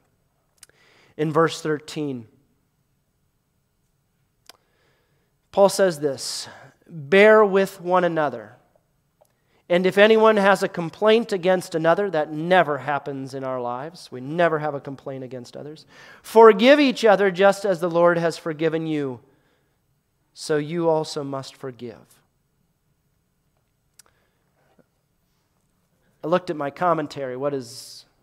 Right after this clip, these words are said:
"bear with one another"? You know, give me the, give me the Greek back, background of this. Commentator says, "Bear with one another" s-, means to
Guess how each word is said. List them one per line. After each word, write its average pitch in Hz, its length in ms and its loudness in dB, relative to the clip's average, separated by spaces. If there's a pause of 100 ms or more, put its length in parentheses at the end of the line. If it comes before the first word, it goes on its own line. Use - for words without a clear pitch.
(340)
"bear 160 380 0
with 156 440 -6
one 135 220 -10
another"? 117 440 -12 (120)
You 120 80 -20
know, - 60 -20 (600)
give 143 120 -12
me 135 60 -8
the, 117 240 -14 (480)
give 180 120 -4
me 165 60 -2
the 143 80 -4
Greek 156 580 -8 (460)
back, 147 260 -8 (400)
background 151 520 -2
of 139 60 -8
this. 135 420 -12 (540)
Commentator 185 500 0
says, 170 560 -2 (520)
"Bear 202 380 6
with 208 300 2
one 208 200 -2
another" 214 340 0
s-, - 280 -12
means 170 640 -8
to 139 320 -14